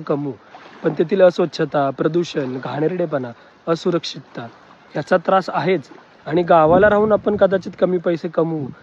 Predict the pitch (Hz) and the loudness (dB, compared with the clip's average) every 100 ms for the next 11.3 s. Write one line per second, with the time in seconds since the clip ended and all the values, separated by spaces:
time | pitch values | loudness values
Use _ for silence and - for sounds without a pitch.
0 | - - 165 160 160 - 170 - 156 180 | -20 -6 -2 0 0 -2 -6 -8 -4 -2
1 | 160 160 160 165 - 165 151 - 180 175 | 0 2 2 0 -6 -14 -8 -4 -2 -2
2 | 165 131 135 143 165 147 156 160 147 135 | -2 -4 -8 -8 -6 -4 -4 -4 -8 -10
3 | - - - _ 151 156 165 151 165 143 | -14 -20 -20 _ -4 -2 -2 -2 -2 0
4 | 151 143 - - - - - - - - | -2 -2 -2 -4 -4 -8 -10 -10 -10 -10
5 | - - 151 151 160 151 175 170 170 175 | -12 -8 -8 -4 -2 0 -2 -2 -2 0
6 | 175 175 156 160 - 165 151 165 175 170 | 0 0 -2 -2 -2 0 2 0 0 -4
7 | - - - - 160 175 170 156 160 156 | -8 -20 -14 -2 2 4 2 -2 -2 -2
8 | 131 139 113 151 143 151 160 175 - - | 0 -4 -4 -8 -4 -2 -2 -6 -16 -20
9 | _ _ - 165 170 - - 156 170 175 | _ _ -2 0 0 -2 0 2 2 2
10 | 170 175 165 - 170 175 175 170 165 170 | 0 0 -2 0 0 0 2 2 2 0
11 | 151 160 | -2 -2